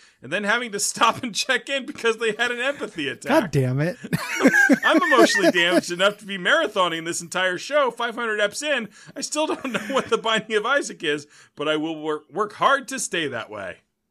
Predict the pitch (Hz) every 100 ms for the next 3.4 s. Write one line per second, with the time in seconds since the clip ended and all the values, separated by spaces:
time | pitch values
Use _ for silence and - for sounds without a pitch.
0 | _ - - 254 226 180 156 127 113 427
1 | 415 330 226 156 135 151 160 190 196 214
2 | 349 240 214 220 220 233 220 196 175 147
3 | 127 123 180